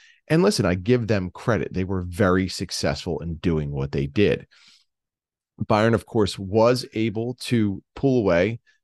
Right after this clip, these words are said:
through goals from Leroy Sané and Matthijs Tel. Tel came off the bench and had a, I mean, you want to talk about a thrilling goal, a-, and it's not because it was just this individual effort, but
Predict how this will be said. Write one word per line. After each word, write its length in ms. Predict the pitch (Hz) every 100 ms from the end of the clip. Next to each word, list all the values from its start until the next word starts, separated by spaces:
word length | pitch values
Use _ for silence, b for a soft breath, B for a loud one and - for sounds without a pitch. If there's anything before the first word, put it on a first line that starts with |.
| _ -
through 220 | 127 117
goals 420 | 98 98 98 98
from 320 | - 101 92
Leroy 260 | 87 87 87
Sané 580 | 85 95 82 80 78 78
and 300 | 80 80 69
Matthijs 380 | 80 - 95 -
Tel. 320 | - 98 110
Tel 420 | 90 95 92 90 - _ _
came 220 | 101 95
off 200 | 85 76
the 60 | 87
bench 460 | 80 95 92 - -
and 260 | 80 80 76
had 300 | 80 76 67
a, 280 | 76 76 - _ _ _ _ _ _ _
I 60 | 104
mean, 400 | 104 95 87 - _ _
you 120 | 117
want 180 | 120 117
to 40 | -
talk 220 | 104 110
about 340 | 87 92 87 _ -
a 60 |
thrilling 460 | - 110 104 95 92
goal, 440 | 92 90 85 - - - -
a-, 260 | 85 78 -
and 140 | 104
it's 200 | 104 -
not 220 | 123 107
because 360 | 104 90 92 85
it 100 | 82
was 160 | 82 -
just 300 | 87 - -
this 180 | 76
individual 720 | 85 82 80 85 82 78 76 -
effort, 420 | 98 90 80 73
but 220 | 80 -